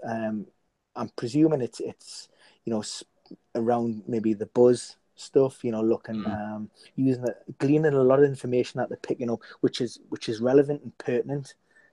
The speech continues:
Speaker 1: to the, to the fantasy platform, you know, team, um, players maybe on hot streaks and, uh, have got good fixtures or, or, or good history or good head-to-head records and, and those sorts of things. And we didn't actually go into a lot of detail,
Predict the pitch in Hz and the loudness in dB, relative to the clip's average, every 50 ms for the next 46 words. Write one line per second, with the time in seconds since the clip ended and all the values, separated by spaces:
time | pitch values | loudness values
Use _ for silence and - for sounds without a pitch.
0 | _ - - 135 113 117 117 117 113 - _ - - 120 110 104 - - 117 110 | _ -6 -4 -2 2 4 6 4 4 2 _ -8 -6 -4 -4 -4 -6 -6 -6 -6
1 | 110 120 - - 123 - - - 127 117 - - - - 123 120 120 120 120 _ | -6 -6 -10 -12 -12 -10 -8 -6 -6 -6 -8 -8 -4 -2 -2 -2 -2 -4 -10 _
2 | _ _ _ _ _ _ _ - 117 113 110 101 - - - - 113 110 107 107 | _ _ _ _ _ _ _ -4 -4 -2 -2 -4 -6 -10 -6 -2 -2 -2 -2 -2
3 | 107 - 120 110 107 101 98 - - 117 110 104 - 110 104 98 104 104 104 104 | -6 -8 -8 -8 -8 -8 -10 -8 -6 -4 -4 -4 -6 -8 -8 -6 -4 -4 -4 -4
4 | 98 98 - - 117 107 - - - _ - 117 110 - - - - 101 95 95 | -6 -8 -6 -6 -6 -6 -6 -12 -12 _ -2 -2 -2 -2 -4 -10 -8 -6 -6 -6
5 | - - 101 98 92 - 95 98 - - 98 - _ - - 117 113 - - - | -6 -8 -10 -10 -10 -10 -12 -10 -8 -8 -8 -8 _ -2 0 0 0 0 -2 -6
6 | 113 107 - - - - - 117 110 113 110 101 101 98 98 95 - _ - - | -6 -6 -6 -10 -16 -10 -4 -4 -2 -2 -2 -2 -2 -2 -4 -4 -6 _ -20 -20
7 | _ - - 98 101 101 - - 107 104 104 _ - 117 110 107 - - 117 101 | _ -10 -8 -8 -8 -10 -12 -12 -10 -10 -10 _ -2 0 0 0 -2 -6 -12 -12
8 | - - - - 110 110 104 98 95 - - 107 104 - - 127 113 - - 110 | -12 -14 -12 -6 -4 -4 -4 -4 -6 -4 -4 -4 -4 -2 -4 -4 -4 -4 -6 -8
9 | 107 107 101 104 110 110 110 - - 110 110 110 110 101 - - 104 101 98 - | -8 -8 -6 -6 -6 -6 -6 -8 -8 -6 -4 -2 -4 -4 -6 -8 -8 -8 -8 -10
10 | _ _ _ _ _ _ - 104 104 107 113 120 123 123 - - 123 123 120 - | _ _ _ _ _ _ -8 -6 -4 0 0 0 0 0 0 0 -2 -2 -2 -4
11 | - - - - 135 135 135 117 117 110 107 - _ - - _ _ _ _ _ | -16 -10 -6 -4 -4 -4 -4 -4 -4 -6 -6 -8 _ -20 -20 _ _ _ _ _
12 | _ _ _ _ _ - - - _ _ - 127 120 - 156 165 175 147 - - | _ _ _ _ _ -18 -18 -18 _ _ -2 0 2 4 4 4 4 2 2 -2
13 | 131 - 143 131 127 123 120 117 117 117 120 117 107 101 - - 135 156 - 113 | -2 2 4 4 4 2 2 2 4 4 2 2 0 -4 0 2 2 2 2 0
14 | 107 104 107 - | -2 -4 -4 -8